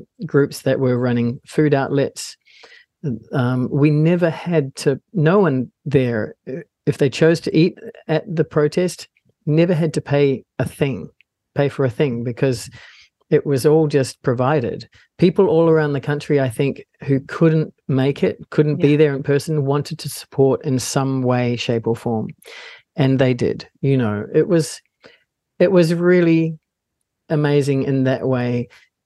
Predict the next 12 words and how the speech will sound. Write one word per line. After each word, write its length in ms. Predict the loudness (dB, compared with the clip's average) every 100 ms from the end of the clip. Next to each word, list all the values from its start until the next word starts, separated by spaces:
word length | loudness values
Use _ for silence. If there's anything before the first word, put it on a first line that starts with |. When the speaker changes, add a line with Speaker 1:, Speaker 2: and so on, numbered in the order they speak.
| _
Speaker 1:
And 240 | 0 2
just 280 | 2 0 0
the 100 | -4
sense 340 | 0 0 2 -2
of 140 | -4
collaboration, 1040 | 2 2 4 2 2 0 -2 -2 -2 -4 -8 -20 _ _ _ _
you 200 | 0 4
know, 140 | 4
we'd 220 | 4 2 2
been, 360 | 2 2 -2 -8 _ _ _ _ _ _ _ _ _
we'd 320 | 2 2 2 0
been 380 | 0 2 0